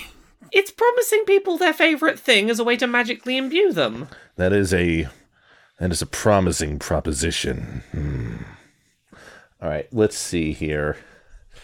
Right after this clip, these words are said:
Speaker 3: Okay. Uh, is that the end of your turn?
Speaker 2: Uh, yeah, that's my end, the end of my turn. I magically give you a D eight to add to any of your rolls.
Speaker 3: All right, well, Aze is still concerned about,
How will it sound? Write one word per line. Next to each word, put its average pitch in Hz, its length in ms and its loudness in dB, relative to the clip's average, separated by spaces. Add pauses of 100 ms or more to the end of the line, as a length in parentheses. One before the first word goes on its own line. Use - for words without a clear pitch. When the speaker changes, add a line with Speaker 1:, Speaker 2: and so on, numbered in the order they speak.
(1200)
Speaker 3:
Okay. 98 460 0 (220)
Uh, 104 600 6 (340)
is 113 80 2
that 113 140 4
the 123 100 6
end 120 120 6
of - 20 6
your 131 80 6
turn? 202 320 0 (340)
Speaker 2:
Uh, 277 240 2
yeah, 285 160 4
that's 285 240 -4
my 247 160 4
end, 240 300 2
the 233 120 2
end 226 120 2
of 214 60 0
my 214 120 4
turn. 247 480 2
I 175 160 4
magically 185 540 -2
give 170 180 -6
you 165 140 -4
a 160 60 -4
D 151 260 -4
eight 139 500 -4 (100)
to 143 280 -2
add 131 300 0
to 135 420 -4
any 127 240 -2
of 117 80 -12
your 117 120 -4
rolls. 85 600 -10
Speaker 3:
All 85 60 -6
right, 85 160 -2
well, 95 320 4 (280)
Aze 117 400 4
is 104 300 2
still 131 320 2
concerned 107 480 0
about, 92 400 2